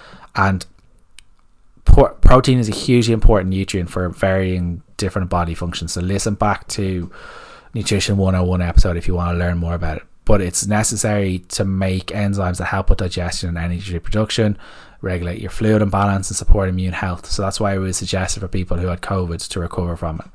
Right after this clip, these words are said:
Protein is also really important for maintaining the muscle you have and supporting new muscle growth, especially when losing weight.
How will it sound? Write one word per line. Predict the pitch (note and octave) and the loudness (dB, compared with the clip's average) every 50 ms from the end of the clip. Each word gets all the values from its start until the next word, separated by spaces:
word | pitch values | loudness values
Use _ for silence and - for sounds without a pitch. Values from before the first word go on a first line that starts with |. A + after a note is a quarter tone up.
| - - - - - - - - - - - - - | -20 -20 -20 -20 -20 -20 -20 -20 -20 -20 -10 2 8
Protein | - B2 A#2 A#2 A2+ - A#2 A#2 | 8 10 10 8 6 4 2 2
is | A2+ A2 - | 2 2 0
also | - - A2 A2 A#2+ - B2+ | 0 0 2 2 4 4 4
really | A2+ G#2+ G#2+ G#2 | 4 4 4 4
important | G#2 G2+ - - G#2 G2+ G#2 G2 | 4 6 6 6 6 6 0 -4
for | G2+ F#2+ | -4 -2
maintaining | F#2+ G2 F#2+ F#2 - - - G2+ G2+ G#2 G#2 | -2 -2 -2 -2 -4 -2 -2 0 0 0 0
the | G2 | 0
muscle | F#2 F#2+ G2 G2 - - F#2+ | 0 0 -2 -2 -2 -4 -4
you | F#2 | -4
have | F2 - F#2 F2+ F#2 F#2 | -4 -2 -2 -2 -2 -4
and | F#2 | -4
supporting | F2+ G2 - - G#2+ F#2+ F#2 | -2 4 4 4 4 4 -2
new | F#2+ G2 G2 | -2 -4 -4
muscle | F#2+ F#2+ F2+ F2+ - F#2 | -2 -4 -4 -4 -6 -6
growth, | - F2+ F2 F2+ - | -6 -4 -6 -6 -6
especially | - - - F#2+ F#2 - - G2 | -6 -2 -2 -2 0 -2 -4 -4
when | F2+ F2 F2 | -4 -2 -2
losing | F2 F2 E2+ F2+ E2+ | -4 -4 -6 -6 -8
weight. | E2 F2 F2 E2 - - | -8 -8 -8 -10 -10 -14